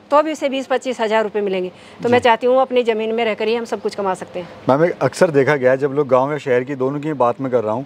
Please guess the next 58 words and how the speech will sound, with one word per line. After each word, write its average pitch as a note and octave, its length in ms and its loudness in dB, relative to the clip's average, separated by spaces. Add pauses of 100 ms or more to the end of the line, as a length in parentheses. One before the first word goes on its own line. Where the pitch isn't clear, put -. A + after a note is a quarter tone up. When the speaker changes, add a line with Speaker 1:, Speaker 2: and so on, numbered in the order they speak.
Speaker 2:
जब B2 100 4
कोई D#3 160 0
काम D#3+ 260 4
करता C#3 240 2
है, C#3 160 2
तरक्की D#3+ 300 -2
की F#3+ 80 -4
तरफ F3+ 160 0
बढ़ता C3 280 2
है G2 220 -2
या B2 80 -2
कोई D3 140 -4
शुरुआत C#3+ 360 2
करता B2+ 220 0
है B2 60 0
काम, C3 200 -2
तो C3+ 140 -4
गाँव D3+ 400 2
या D#3 80 -2
शहर C3+ 200 0
के C#3+ 100 0
लोग C#3+ 140 0
कहते C3+ 180 0
हैं, C#3+ 80 -2
"अरे D3 160 0
वाह, C#3+ 160 0
ये - 140 -14
तो C3 80 2
बाबूजी B2+ 340 2
बनेगा, A#2 360 0
ये G#2 120 0
तो, F#2+ 220 -6
ये A#2+ 40 -4
तो A#2+ 140 -4
ये C3 200 2
करेगा, B2 320 4
ये A#2+ 60 2
तो C3 120 -2
वो C3 160 0
करेगा।" A2 460 2
तो F#3+ 140 2
ऐसा D#3+ 240 2
भी G3 80 -2
कुछ F#3 180 -2
आपके E3 220 0
साथ D#3+ 220 0
हुआ? E3+ 180 2
मतलब F#3 260 -2
लोग G3+ 220 4
ना G#3 140 2 (120)
उनको F3 240 -2 (320)
प्रोत्साहन F#3 460 2
की G#3+ 100 0
जगह E3+ 200 2
उनको F3 160 0
डिमोटिवेट F#3+ 580 2
करते B2 260 -2
हैं। G#2+ 140 -6